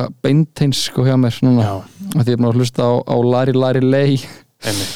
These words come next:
Speaker 2: Það er eitthvað TikTok eitthvað.
Speaker 1: Eh, já, það er alveg svona, eh, það er alveg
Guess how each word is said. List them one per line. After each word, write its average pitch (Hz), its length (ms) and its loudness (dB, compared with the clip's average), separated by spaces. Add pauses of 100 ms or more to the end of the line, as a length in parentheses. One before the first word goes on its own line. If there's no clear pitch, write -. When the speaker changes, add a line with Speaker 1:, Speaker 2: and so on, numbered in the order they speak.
(140)
Speaker 2:
Það 156 160 -4
er 165 100 -6
eitthvað 143 160 -6
TikTok 156 460 -4
eitthvað. 98 400 -8 (220)
Speaker 1:
Eh, 117 600 0 (160)
já, 123 320 2
það 127 320 -2
er 131 160 -2 (120)
alveg 120 260 0
svona, 117 220 4 (480)
eh, 123 280 -2
það 123 240 -2
er 123 100 2
alveg 120 240 0